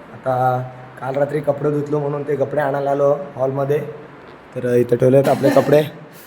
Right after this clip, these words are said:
हे सगळे बेडशीट वगैरे इथंच ठेवलेत हॉलमध्ये फॅन वगैरे चालू करून. कारण दोन तीन दिवस झालं पाऊस का थांबेना झाला आहे, त्याच्यामुळं आतच घातलो कपडे वगैरे. आता कपडे वगैरे चेंज करायचे आणि नाश्त्याला जायचं आहे.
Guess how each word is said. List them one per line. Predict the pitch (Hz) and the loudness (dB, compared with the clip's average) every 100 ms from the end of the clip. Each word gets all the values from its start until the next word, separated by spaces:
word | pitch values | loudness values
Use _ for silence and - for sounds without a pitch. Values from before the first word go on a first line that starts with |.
| - - - | -20 -20 -12
हे | |
सगळे | 123 135 143 | -2 2 4
बेडशीट | 139 135 - 139 | 4 2 0 2
वगैरे | 156 147 | 4 4
इथंच | 147 156 | 2 2
ठेवलेत | 143 147 143 | 2 2 2
हॉलमध्ये | 139 135 135 | 0 0 0
फॅन | 131 127 | 0 -2
वगैरे | 131 139 | 0 0
चालू | 139 135 131 | 0 0 0
करून. | 139 143 160 - - - - - | 0 -2 -4 -14 -20 -20 -20 -12
कारण | 135 143 147 143 | -8 -8 -10 -8
दोन | 143 143 | -8 -6
तीन | 170 | -8
दिवस | 165 165 156 | -4 -4 -4
झालं | 165 165 165 170 - - - - - - | -4 -2 -4 -6 -12 -20 -20 -20 -20 -6
पाऊस | 143 160 | -4 -4
का | - 170 | -6 -6
थांबेना | 156 156 160 | -4 -2 0
झाला | 160 151 | 0 -2
आहे, | 180 170 | -4 -6
त्याच्यामुळं | 143 131 147 151 | -10 -8 -6 -4
आतच | 147 139 143 | -4 -4 -6
घातलो | 147 143 147 143 | -6 -4 -4 -6
कपडे | 131 135 | -4 -4
वगैरे. | 139 139 165 - - - - - | -2 -4 -6 -12 -20 -20 -20 -20
आता | 127 131 131 | -8 -4 -2
कपडे | 127 135 139 | -4 -8 -4
वगैरे | 151 160 | -4 -4
चेंज | 160 156 147 | -6 -8 -6
करायचे | 151 151 151 | -4 -4 -6
आणि | 151 156 | -8 -8
नाश्त्याला | 143 - 156 | -8 -8 -8
जायचं | 151 147 147 | -4 -4 -4
आहे. | 170 | -8